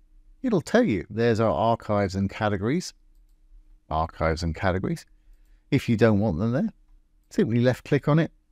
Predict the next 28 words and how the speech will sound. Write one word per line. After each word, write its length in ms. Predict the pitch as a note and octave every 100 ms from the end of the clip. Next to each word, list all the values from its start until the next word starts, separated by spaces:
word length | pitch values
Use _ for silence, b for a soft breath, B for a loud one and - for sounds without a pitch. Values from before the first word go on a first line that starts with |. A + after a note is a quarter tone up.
| _ - - - _ - _ - _ _
go 180 | A3+ F#3+
over, 200 | D#3+ D#3
hit 200 | C#3+ A#2+
the 60 | B2
little 240 | B2+ B2
three 240 | A2 B2+ B2
dots, 460 | B2+ B2+ - - - _ _ _ - - - - - - -
and 100 | D#3+
you 120 | A#2+
can 120 | - G#2
delete 300 | G2 G#2 -
the 80 |
widget 320 | G2+ G#2 F2+ -
that 200 | E2+ G2
way. 180 | F3 - _ _ - - - _ _ _ _ _ - _ _ -
And 100 | G3
we'll 100 | A#2
do 180 | F#2 G2+
the 60 | F#2
same 260 | - A#2+
for 120 | G2+ G#2
the 60 |
one 180 | G#2+ G#2+
below. 280 | G#2 A#2 D3
I'm 120 | A2+
just 200 | F#2+ F2+
left 260 | G#2 - -
clicking, 420 | C#3 - F3+